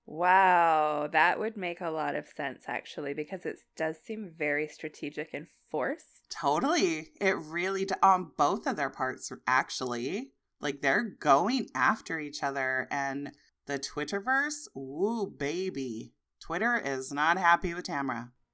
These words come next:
Speaker 1: Okay, all right. Well, I mean, that makes sense. That definitely seems like a, a layup for a future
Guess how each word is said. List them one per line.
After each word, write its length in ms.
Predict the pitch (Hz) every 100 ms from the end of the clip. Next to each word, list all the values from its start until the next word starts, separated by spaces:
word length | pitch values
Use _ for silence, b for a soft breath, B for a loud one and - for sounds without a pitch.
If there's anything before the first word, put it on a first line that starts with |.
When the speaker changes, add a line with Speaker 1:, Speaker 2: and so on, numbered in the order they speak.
| -
Speaker 1:
Okay, 640 | 165 165 - 190 220 185 -
all 140 | 170
right. 280 | 170 190 151
Well, 380 | 160 185 175 156
I 80 | 165
mean, 180 | 170 165
that 180 | 170 165
makes 260 | 160 -
sense. 420 | - 139 262 403 - - _ _ _ -
That 220 | 165 156
definitely 420 | 160 180 165 160
seems 260 | - 151 147
like 140 | 147
a, 200 | 123 131 147
a 80 |
layup 500 | 151 151 147 156 143 -
for 300 | - - 135
a 60 | 147
future 720 | - 123 - 139 123 117